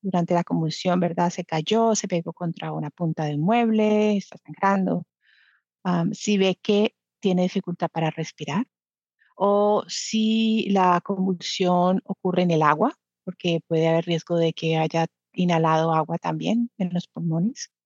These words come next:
Y si su hijo tiene alguna enfermedad crónica o potencialmente mortal, o si su hijo tiene diabetes, el, el hecho de que el niño tenga diabetes y tenga una convulsión puede ser algo, ah,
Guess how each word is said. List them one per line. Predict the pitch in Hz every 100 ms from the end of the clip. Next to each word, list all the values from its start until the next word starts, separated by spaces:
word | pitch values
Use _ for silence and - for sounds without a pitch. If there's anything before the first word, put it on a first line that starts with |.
| _ _ _ _ _ _ _ _
Y | 208 208 226 214
si | - 233
su | 226
hijo | 196 240
tiene | 254 254 247
alguna | 233 226 220 226
enfermedad | 202 214 185 175 170
crónica | - 208 202 202 202 196
o | -
potencialmente | 196 - 175 175 170 175 180 180 180 170
mortal, | 170 - - 165 180 -
o | - 175 170 165 170
si | 180
su | -
hijo | 175 190
tiene | 180 175
diabetes, | 180 160 170 - 175 - 175
el, | 165 -
el | 175 165 175 175
hecho | - 190
de |
que | -
el | 180
niño | 170 185
tenga | 180 175
diabetes | 180 165 185 -
y |
tenga | - 165
una | 170
convulsión | 175 170 165 - 165
puede | 170 165
ser | - 160 - - - - _
algo, | - 175 175 175 170 170 165 -
ah, | 160 156 151